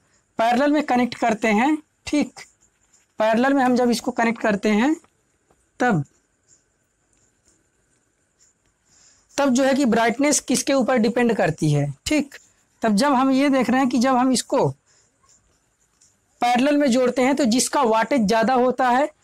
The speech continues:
उसकी brightness ज़्यादा होती है, ठीक, तो जो brightness है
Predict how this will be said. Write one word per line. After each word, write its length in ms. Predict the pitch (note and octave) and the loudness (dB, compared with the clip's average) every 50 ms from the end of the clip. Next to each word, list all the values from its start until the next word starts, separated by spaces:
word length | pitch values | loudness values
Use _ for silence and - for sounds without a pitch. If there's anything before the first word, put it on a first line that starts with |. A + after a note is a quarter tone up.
| _ _ _ | _ _ _
उसकी 320 | - A3+ - - - D4 B3+ | -4 -4 -4 -2 -2 -2 0
brightness 460 | G3+ A3+ A3 A3+ A3 A3+ C#4 C4+ A3 | 0 0 0 0 -2 -2 -2 -2 0
ज़्यादा 300 | G3+ F#3+ A3 A3+ G#3+ B3+ | 0 0 0 0 0 0
होती 360 | B3+ A#3+ B3 A#3+ - C#4 B3+ | 0 0 0 -2 -2 -2 0
है, 220 | B3 A#3+ C4+ D4+ D4 - _ _ _ _ _ - | 0 0 0 -2 -2 -6 _ _ _ _ _ -6
ठीक, 280 | - C#4+ C4+ C#4 - _ _ _ _ _ _ _ _ _ - | -2 -2 -2 -2 -6 _ _ _ _ _ _ _ _ _ -4
तो 80 | A#3 | -2
जो 180 | A3+ G3 B3+ C4+ | 0 2 2 2
brightness 600 | A3 A#3+ A#3 A3+ A#3 A3+ A#3 C4+ C#4 D4 C4+ - | 0 0 2 2 0 0 0 0 0 0 0 0
है 200 | C#4+ C#4+ D4+ D#4 | 0 0 0 0